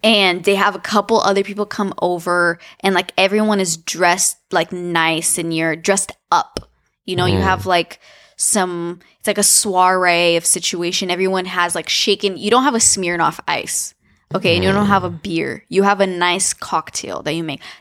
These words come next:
Speaker 1: Th-, it's like a level up of
Speaker 2: Okay.
Speaker 1: adulthood to have a
Speaker 2: Wait,
Speaker 1: fancy
Speaker 2: so,
Speaker 1: New Year's Eve.
Speaker 2: so you're saying this is what you wanna
Speaker 1: So
Speaker 2: do?
Speaker 1: I'm saying I kinda wanna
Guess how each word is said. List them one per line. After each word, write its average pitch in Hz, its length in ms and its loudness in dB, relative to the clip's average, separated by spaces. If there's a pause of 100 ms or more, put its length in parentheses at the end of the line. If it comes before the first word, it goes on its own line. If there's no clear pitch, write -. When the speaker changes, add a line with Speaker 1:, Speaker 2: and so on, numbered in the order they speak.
Speaker 1:
Th-, - 160 -18
it's 240 160 0
like 233 120 0
a 208 60 4
level 214 500 2
up 160 240 0
of 90 160 2
Speaker 2:
Okay. 80 200 0
Speaker 1:
adulthood 180 640 -4
to 196 80 -12
have 170 200 -4
a 165 80 -18 (100)
Speaker 2:
Wait, 131 120 8
Speaker 1:
fancy 98 100 0
Speaker 2:
so, 110 200 2
Speaker 1:
New 120 60 -6
Year's 160 220 -12
Eve. - 140 -14
Speaker 2:
so - 160 2
you're 117 100 4
saying 110 300 0
this 104 160 -2
is 107 80 -4
what 90 280 0
you 92 140 0
wanna 123 220 4
Speaker 1:
So 156 160 4
Speaker 2:
do? 196 100 0
Speaker 1:
I'm 277 120 2
saying 311 500 0
I 233 60 -6 (180)
kinda 339 500 -2
wanna 247 380 -4